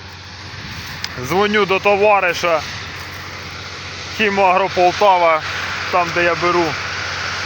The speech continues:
препарати, гербіциди. Кажу: «Друже, ну, треба,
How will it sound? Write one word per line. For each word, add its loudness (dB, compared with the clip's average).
препарати, 4
гербіциди. 0
Кажу: 0
«Друже, 2
ну, 4
треба, 2